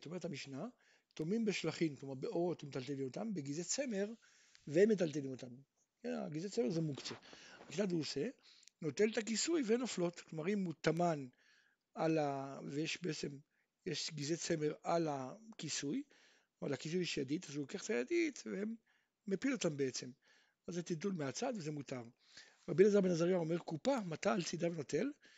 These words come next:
שמא ייטול ואינו יכול להחזיר." חכמים אומרים, "אז הוא מחזיר." כלומר, לפי רבי יהודה, אם הוא טמן בדבר ש-, שאסור בטלטול,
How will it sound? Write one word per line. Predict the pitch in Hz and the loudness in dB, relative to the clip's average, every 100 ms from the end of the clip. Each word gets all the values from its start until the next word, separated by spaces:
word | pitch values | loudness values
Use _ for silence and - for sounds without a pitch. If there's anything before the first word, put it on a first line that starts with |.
| - - | -20 -18
שמא | - 165 214 | -6 -2 0
ייטול | 214 370 | -2 -2
ואינו | 285 302 | 0 0
יכול | 269 240 | 0 2
להחזיר." | 196 156 156 160 _ - _ _ _ | 0 0 -2 -4 _ -20 _ _ _
חכמים | - 160 | 0 2
אומרים, | 233 339 | 2 0
"אז | 254 | 2
הוא | 208 | 2
מחזיר." | 214 156 147 139 | 2 0 0 0
כלומר, | 147 139 | 0 -4
לפי | - | -2
רבי | 277 262 | -2 0
יהודה, | 262 165 262 277 - - - - _ | 0 2 2 -2 -12 -20 -20 -20 _
אם | 220 | -2
הוא | 220 - | -2 2
טמן | 175 208 196 156 | 4 4 2 0
בדבר | 160 151 139 147 190 | -2 -2 0 0 0
ש-, | - 165 156 247 | 0 0 -2 -6
שאסור | 233 160 143 135 143 - - - - 220 | -4 -4 -2 -2 -2 -6 -8 -6 -2 4
בטלטול, | 185 170 175 - 156 311 | 4 4 2 2 4 4